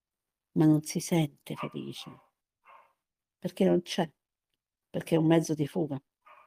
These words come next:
Quindi, mm, in realtà il fuggitivo di tutti quanti le, le ferite è quello che forse probabilmente è vero che soffre di più, perché è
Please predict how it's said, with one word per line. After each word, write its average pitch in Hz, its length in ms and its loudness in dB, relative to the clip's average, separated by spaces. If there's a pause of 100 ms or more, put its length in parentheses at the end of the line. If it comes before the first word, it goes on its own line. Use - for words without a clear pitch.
(1400)
Quindi, 180 460 4
mm, 180 160 2 (160)
in 190 80 6
realtà 202 300 6
il 233 100 6
fuggitivo 175 440 2
di 151 140 -2
tutti 185 260 -8
quanti 170 380 0
le, 151 840 0 (160)
le 165 200 4
ferite 208 280 4
è 143 60 -2
quello 151 260 0
che 147 340 0 (340)
forse - 340 -2
probabilmente 156 500 0
è - 40 -4
vero 160 200 4
che 147 80 -4
soffre - 340 -8
di 143 120 -8
più, - 200 -12 (1080)
perché 170 480 4
è 196 280 6